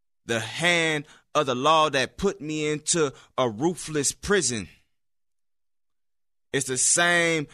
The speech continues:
law and the hand that is restoring me to a promise.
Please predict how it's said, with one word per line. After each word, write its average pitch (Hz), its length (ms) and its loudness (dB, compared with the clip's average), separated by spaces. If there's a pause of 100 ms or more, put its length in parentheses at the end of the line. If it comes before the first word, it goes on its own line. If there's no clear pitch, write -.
(120)
law 147 500 4
and 131 180 -2
the 127 80 0
hand 156 560 0
that 139 120 2
is 135 200 -2 (340)
restoring 160 640 0
me 160 100 -2
to 143 200 -2
a 98 40 -2
promise. - 760 0